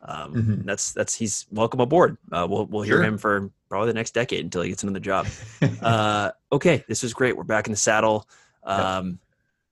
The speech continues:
Speaker 1: you know, we, we got through several phallic jokes. Um, I think we're good.
Speaker 2: Yeah, and we actually get to see, uh, another Husky game, which, you know, is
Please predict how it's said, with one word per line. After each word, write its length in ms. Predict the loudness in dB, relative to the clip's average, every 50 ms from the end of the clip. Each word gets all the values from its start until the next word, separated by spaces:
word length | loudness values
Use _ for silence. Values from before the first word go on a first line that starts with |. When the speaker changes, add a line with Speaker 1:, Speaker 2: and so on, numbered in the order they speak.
| _ -16
Speaker 1:
you 80 | -12 -10
know, 160 | -8 -6 -8
we, 320 | -8 -6 -6 -6 -6 -6
we 180 | -6 -6 -8 -10
got 280 | -8 -4 -2 -2 -2 -2
through 380 | 0 2 2 4 2 2 0 -2
several 640 | -2 0 2 2 2 4 4 4 4 4 2 0 -4
phallic 380 | -2 0 2 4 4 2 0 -2
jokes. 640 | 0 2 4 4 4 2 2 0 0 0 -2 -4 _ _ _ _ _ _ _ -12 -8
Um, 520 | -6 -6 -4 -4 -4 -4 -4 -6 -6 -8 _ _ _ _ _ _ _ _ _ _ _ _ _ _ _ _ _ _ _ _ _ _ -12 -10
I 60 | -6
think 160 | -4 -2 0
we're 60 | 2 4
good. 300 | 6 8 8 8 6 0 _ _ -20 -20 -20 -20 _ _ _ _ _ _
Speaker 2:
Yeah, 400 | -4 2 4 4 4 4 0 -4 -12 -20 _ _ _ -4
and 120 | 0 2 2
we 100 | 4 4
actually 260 | 4 2 2 2 0
get 140 | 0 0 0
to 80 | -2
see, 460 | -4 -2 0 0 0 2 2 0 0 0
uh, 220 | 0 0 -2 -4 -8 -10 -20 -20 _ _ -20 -14
another 340 | -6 0 2 4 4 4 6
Husky 340 | 4 4 4 4 2 0 0
game, 180 | -2 -6 -8 -8
which, 340 | -8 -8 -8 -8 -10 -10 -12
you 160 | -10 -8 -6
know, 220 | -6 -6 -6 -6 -6
is 340 | -6 -8 -8 -10 -14 -16